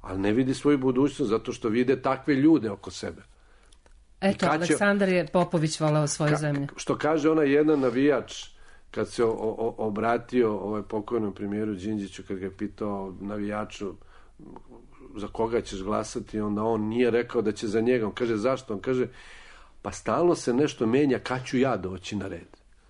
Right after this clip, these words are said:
Speaker 1: Znači, ta ideja kad ću ja doći na red je kod svakoga u, u,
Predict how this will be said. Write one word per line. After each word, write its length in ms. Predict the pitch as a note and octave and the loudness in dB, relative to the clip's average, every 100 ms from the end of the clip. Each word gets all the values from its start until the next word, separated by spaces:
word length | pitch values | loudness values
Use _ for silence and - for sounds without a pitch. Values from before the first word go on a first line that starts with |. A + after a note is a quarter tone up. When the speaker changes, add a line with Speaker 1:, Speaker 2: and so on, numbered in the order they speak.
| _ - - - | _ -20 -20 -16
Speaker 1:
Znači, 240 | A2+ - | -10 -8
ta 360 | A#2+ C#3+ E3 E3+ C3 | -4 0 2 4 2
ideja 580 | C#3 B2 G#2 B2+ C#3+ C3 | -2 -6 2 4 4 2
kad 320 | - C#3+ E3+ | 0 -2 -4
ću 120 | - C3 | 0 2
ja 240 | C#3+ F3 | 4 4
doći 420 | B2 C#3 D3+ D3 | 2 2 2 2
na 100 | B2 | 2
red 200 | B2+ D#3 | 4 4
je 140 | B2 B2 | 2 -2
kod 200 | A2+ - | -6 -6
svakoga 640 | - D3+ E3+ D3 A#2 A2+ | 0 0 0 0 0 2
u, 80 | |
u, 60 | G#2 | 0